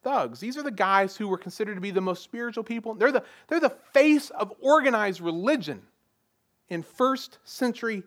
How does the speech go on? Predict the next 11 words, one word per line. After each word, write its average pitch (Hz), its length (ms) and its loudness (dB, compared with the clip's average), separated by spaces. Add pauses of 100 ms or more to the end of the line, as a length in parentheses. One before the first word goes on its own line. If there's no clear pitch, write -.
(120)
Palestine, 156 880 -4 (880)
and 160 160 -8
they 254 160 6
are 269 120 8
clearly 175 560 0
involved. 131 500 -2
So 160 140 -4
are 123 120 0
they 117 160 -4
at 185 100 -6
fault? 269 380 -4